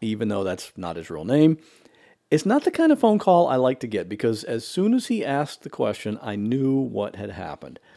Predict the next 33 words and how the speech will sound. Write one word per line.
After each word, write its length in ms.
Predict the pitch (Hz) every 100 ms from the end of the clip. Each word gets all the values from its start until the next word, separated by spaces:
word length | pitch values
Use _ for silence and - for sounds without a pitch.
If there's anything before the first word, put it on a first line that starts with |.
| _ - _ _ -
Several 380 | - - 220 262
months 300 | 220 196 -
ago, 420 | 107 73 73 - -
Matt's 460 | 117 131 190 - -
business 640 | - 107 151 175 196 190
computer 720 | - 156 147 165 139 82 87 -
had 220 | 95 104
crashed. 580 | - 80 65 - - - _ - _ -
The 160 | 98
hard 240 | 95 160 180
drive 300 | 175 160 151
died, 500 | 143 143 143 151 131 - -
which 160 | 123 180
is 100 | 175
something 280 | 277 202
that 260 | 160 117 -
happens 300 | 143 139 120
very 200 | 120 107
commonly 600 | - 156 135 107 92 90
these 260 | 85 85 -
days. 300 | 87 92 120
I 80 |
have 160 | 139 131 - 135
h-, 80 | -
clients 400 | - 143 139 135
with 200 | 104 98 _ -
hard 220 | 135 123
drive 180 | 101 101
crashes 380 | 104 92 104
almost 260 | 101 98 - -
every 240 | 135 123
week 480 | 107 104 131 160 -
now. 400 | 76 69 73